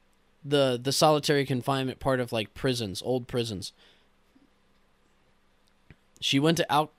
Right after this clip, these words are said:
Jesse, she went to Alcatraz. Well, I hope, um, <coughs> she got a souvenir or something. 'Cause I don't know if they're s-, uh, they're allowing people to go in it anymore.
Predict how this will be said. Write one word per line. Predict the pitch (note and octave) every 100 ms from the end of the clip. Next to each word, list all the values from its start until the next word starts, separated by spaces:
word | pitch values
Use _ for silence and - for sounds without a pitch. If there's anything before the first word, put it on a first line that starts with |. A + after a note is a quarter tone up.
| B2
Jesse, | D3+ D#3 -
she | A#2 D3+
went | C#3+
to | -
Alcatraz. | B2+ C#3+ C3 - F#2+ C#2+ - _ _ _ _
Well, | A#2+ A2
I | B2+
hope, | C3+ D3+ D3+ - - - - _ -
um, | C#3 C#3+ B2 G#2+ _ _ _ _ _ _ _ _ _ _ _ _ -
<coughs> | - - - E3 -
she | -
got | C3+ C#3+
a | D3
souvenir | - D3+ C3 D3 C3+
or | A2+
something. | - G#2 F#2 F2+ - _ _ _ _ _ _ _ - -
'Cause | C#3+ B2+ A#2 A2 _ _ _ -
I |
don't | C#3 E3+ D#3+
know | E3
if | D3+
they're | D#3
s-, | C#3 -
uh, | D3+ C#3+ B2 A#2 A2 G2+
they're | - B2+ C#3 C3+ B2+ _
allowing | - C#3 C#3+ D3 D3
people | C#3 C#3+ C3+
to | B2
go | B2+ B2+
in | C#3
it | C3+
anymore. | A#2 A2+ A#2 A#2+ A#2 B2+